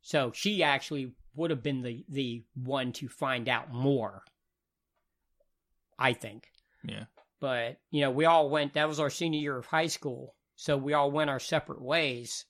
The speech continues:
Speaker 1: So, I mean, Bobby, me and him ended up being roommates after I got out of the Marine Corps for six months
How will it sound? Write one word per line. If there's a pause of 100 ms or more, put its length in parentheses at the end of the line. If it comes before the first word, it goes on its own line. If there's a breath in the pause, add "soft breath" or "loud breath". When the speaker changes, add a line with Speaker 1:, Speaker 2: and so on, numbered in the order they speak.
Speaker 1:
So, (2000 soft breath)
I
mean,
Bobby, (840)
me
and
him
ended
up
being
roommates (880)
after
I
got
out
of
the
Marine
Corps (560)
for
six
months